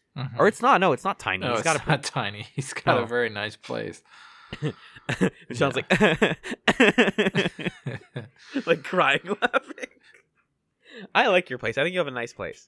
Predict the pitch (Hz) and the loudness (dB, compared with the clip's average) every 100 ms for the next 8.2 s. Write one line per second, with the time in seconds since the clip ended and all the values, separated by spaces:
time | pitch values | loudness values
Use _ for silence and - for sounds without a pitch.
0 | _ 117 98 95 90 - 104 - _ _ | _ -8 -8 -10 -18 -20 -20 -20 _ _
1 | _ - 113 101 98 - _ _ - - | _ -10 -8 -8 -10 -16 _ _ -6 0
2 | 170 170 190 202 277 170 151 180 208 127 | 0 2 2 4 4 4 4 2 0 0
3 | - - _ _ _ _ _ _ - 175 | -6 -14 _ _ _ _ _ _ -20 -10
4 | 131 131 160 165 165 156 143 127 113 110 | -2 2 4 2 2 0 -2 -4 -6 -10
5 | 110 _ - - - 135 165 165 - _ | -16 _ -20 -20 -4 0 2 0 -6 _
6 | _ - 143 196 202 - 151 165 160 135 | _ -16 -8 -4 -4 -4 -4 -2 -4 -4
7 | - 123 180 226 - 226 - 175 117 - | -2 0 0 -2 -4 -8 -4 0 0 0
8 | 135 - | -4 -10